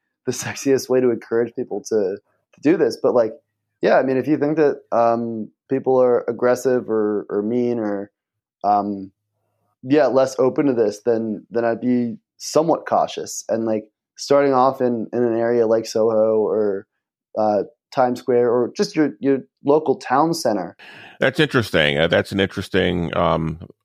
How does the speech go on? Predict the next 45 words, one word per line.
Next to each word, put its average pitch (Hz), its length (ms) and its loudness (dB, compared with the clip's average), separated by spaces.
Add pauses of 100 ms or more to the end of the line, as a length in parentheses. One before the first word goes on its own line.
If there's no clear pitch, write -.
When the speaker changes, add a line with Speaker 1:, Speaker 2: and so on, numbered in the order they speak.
(140)
Speaker 2:
thought. 78 300 0
I 73 100 2
hadn't 87 340 -2
considered 87 440 -2
that 82 240 2
way. 76 260 2
I, 76 120 2 (100)
I, 82 80 0 (200)
I 87 60 2
typically 120 500 0
go 92 160 0
where 85 140 2
people 92 320 -2
are 78 200 0 (140)
doing 104 300 2
things 82 320 -2
to 80 80 -4
start, 67 340 0
like 76 160 -4
Times 90 300 -2
Square, 92 240 2
for 78 180 0
instance, 69 560 -4 (480)
it - 60 0
was, 82 180 0
was 82 240 2
where 82 220 2
I 80 60 4
would 78 180 -4
start 82 320 0
people 76 320 -2
off 76 200 2
who 82 140 -2
had 73 140 -2
never 87 420 2
done 82 200 0
this 76 160 -6
before 78 380 -2
because 78 380 -4
there's 82 200 -6
just - 280 -14
so 90 160 2
much 82 240 -2
going 76 280 0
on 73 420 0